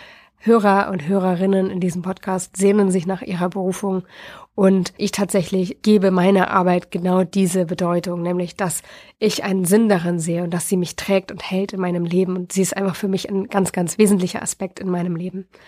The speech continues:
Und es ist gut, im ersten Schritt zu überlegen, okay, was ist es eigentlich, was ich möchte? Was soll Arbeit für mich sein? Welche Bedeutung messe ich ihr bei? Und dann davon ausgehend den nächsten Schritt zu machen und den,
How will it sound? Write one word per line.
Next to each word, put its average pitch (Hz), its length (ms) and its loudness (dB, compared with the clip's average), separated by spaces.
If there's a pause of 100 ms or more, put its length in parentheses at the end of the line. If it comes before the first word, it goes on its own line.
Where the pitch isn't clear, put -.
(160)
Und 277 140 4
es 277 100 0
ist - 200 -4
gut, - 420 -2 (160)
im 240 140 0
ersten 240 360 -2
Schritt 277 300 -2
zu - 100 -4
überlegen, 208 520 4
okay, 214 320 -2
was 202 140 -4
ist 277 200 -6
es 240 140 -4
eigentlich, 190 480 -6
was 185 160 -4
ich 202 120 -8
möchte? 196 500 -2 (500)
Was 233 200 0
soll 254 180 4
Arbeit 226 400 0
für 214 140 -2
mich 196 180 -2
sein? 180 360 0
Welche 208 240 -2
Bedeutung 208 680 0
messe 196 280 0
ich - 160 -12
ihr 208 80 -6
bei? 180 300 -6
Und 202 160 -6
dann 220 180 0 (760)
davon 262 340 0
ausgehend 185 640 -2 (460)
den 202 120 6
nächsten 202 320 2
Schritt - 240 -6
zu 196 100 -4
machen 180 340 -6
und 190 160 -8
den, 196 300 2